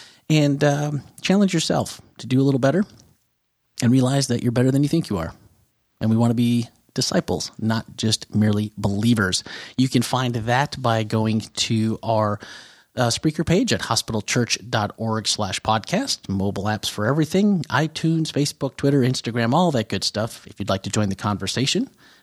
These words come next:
four oh seven, nine six five, one six zero seven, or email podcast at hospitalchurch dot org. So,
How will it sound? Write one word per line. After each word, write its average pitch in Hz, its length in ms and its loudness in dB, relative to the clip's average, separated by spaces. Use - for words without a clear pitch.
four 104 140 2
oh 98 60 2
seven, 202 320 4
nine 85 240 -4
six - 240 -8
five, 208 360 -2
one 95 240 -2
six - 360 -4
zero 101 320 0
seven, 160 320 2
or 127 160 2
email 123 320 2
podcast - 800 -4
at 120 60 -4
hospitalchurch 120 1000 -6
dot 113 280 0
org. 117 340 0
So, 117 280 2